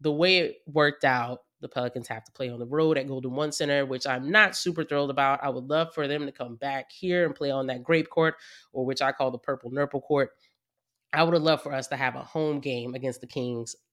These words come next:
again. So it is what it is. Hopefully we can go out there and get a win. We'll have C J back. Uh, the game's on Monday, so by then, maybe we'll have Matt Ryan back. Maybe we'll have Trey Murphy back. Like,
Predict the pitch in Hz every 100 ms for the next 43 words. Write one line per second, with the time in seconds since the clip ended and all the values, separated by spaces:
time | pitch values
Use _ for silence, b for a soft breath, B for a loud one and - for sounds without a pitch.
0 | - 143 123 123 117 135 B B B -
1 | - 131 123 120 - _ _ _ _ _
2 | _ - 170 190 175 170 156 147 143 143
3 | 143 160 147 147 143 139 147 139 143 135
4 | 135 135 131 135 127 139 131 127 143 143
5 | 139 139 131 135 b b _ - 135 123
6 | 131 147 170 180 151 135 156 160 131 123
7 | 139 127 135 135 160 151 135 131 113 -
8 | 131 131 127 123 127 135 143 156 147 156
9 | 156 165 196 208 240 240 139 131 135 143
10 | 151 156 165 160 180 170 180 185 214 214
11 | 233 156 143 131